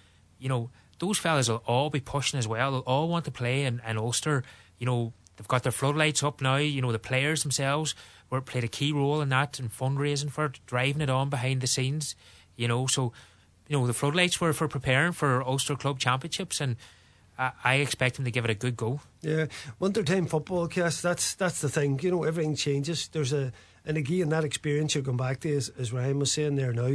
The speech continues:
Speaker 2: you know, everything's, you, you're thinking that this has been lined up for this, that they've actually been preparing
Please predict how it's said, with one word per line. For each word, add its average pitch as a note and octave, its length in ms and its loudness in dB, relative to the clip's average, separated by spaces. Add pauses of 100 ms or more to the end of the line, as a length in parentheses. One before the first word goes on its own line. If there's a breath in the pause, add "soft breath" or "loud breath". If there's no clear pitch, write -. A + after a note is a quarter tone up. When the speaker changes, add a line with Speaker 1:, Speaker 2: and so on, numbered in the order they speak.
(420 loud breath)
Speaker 2:
you D#3 120 2
know, C#3 80 -2
everything's, D3+ 640 -2
you, C#3 300 -2
you're F3 260 2
thinking F3 360 0
that D#3 200 -2
this D3+ 140 -2
has C#3+ 100 -2
been C3 220 2
lined C#3+ 240 2
up C#3+ 120 -2
for - 120 -10
this, G3 240 -4
that C#3 100 -6
they've D3+ 220 0
actually C#3+ 300 -2
been B2+ 140 -2
preparing C3+ 540 -2